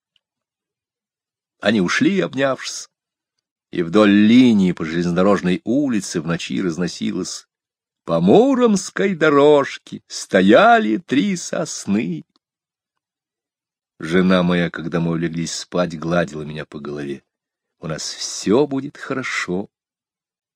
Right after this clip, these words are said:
все будет хорошо». Но не может быть хорошо.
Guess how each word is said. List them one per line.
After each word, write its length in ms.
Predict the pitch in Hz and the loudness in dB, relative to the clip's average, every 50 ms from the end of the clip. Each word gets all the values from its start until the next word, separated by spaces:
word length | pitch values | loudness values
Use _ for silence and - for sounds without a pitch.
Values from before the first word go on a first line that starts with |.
| _ | _
все 560 | - - - - - - 104 98 107 123 139 139 | -12 -12 -10 -8 -2 2 4 6 6 6 4 2
будет 320 | 139 143 147 147 143 - | 0 -4 -6 -6 -6 -10
хорошо». 720 | - - - 143 143 139 - - - - 131 120 113 117 _ _ _ _ _ _ _ _ _ _ _ _ _ _ _ _ _ _ _ _ _ _ _ _ _ _ _ _ _ _ _ _ _ _ _ _ _ - | -12 -14 -12 -10 -10 -10 -10 -10 -8 -6 -6 -8 -8 -10 _ _ _ _ _ _ _ _ _ _ _ _ _ _ _ _ _ _ _ _ _ _ _ _ _ _ _ _ _ _ _ _ _ _ _ _ _ -12
Но 160 | - - 101 107 | -6 -4 -4 -4
не 180 | 82 71 69 | -4 -6 -6
может 380 | 67 71 78 73 - 73 65 65 | -8 -6 -6 -6 -6 -8 -12 -12
быть 200 | 67 71 69 - | -12 -14 -14 -12
хорошо. 640 | - - - - - 64 - - - 80 73 - | -12 -10 -10 -10 -10 -8 -8 -8 -6 -6 -8 -10